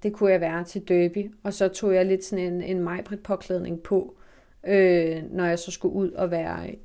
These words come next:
øh, i mit heteronormative forhold, hvor man... Øh, går til kaffe hos svigerforældrene, og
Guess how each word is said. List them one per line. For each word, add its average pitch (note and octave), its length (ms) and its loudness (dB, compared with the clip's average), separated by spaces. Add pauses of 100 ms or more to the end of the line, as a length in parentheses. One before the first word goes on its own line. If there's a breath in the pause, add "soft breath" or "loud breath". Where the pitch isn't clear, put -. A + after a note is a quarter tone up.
(240)
øh, F3+ 260 -2
i E3+ 500 -6 (560 loud breath)
mit F#3 200 -4 (100)
heteronormative F#3 760 -2
forhold, E3+ 520 -2
hvor E3 160 -2
man... F3 300 -4
Øh, E3 240 -4 (640 soft breath)
går F#3+ 120 -2
til F#3 160 -8
kaffe D#3+ 380 -6
hos F#3 220 -4
svigerforældrene, E3+ 1160 -4
og E3+ 320 -10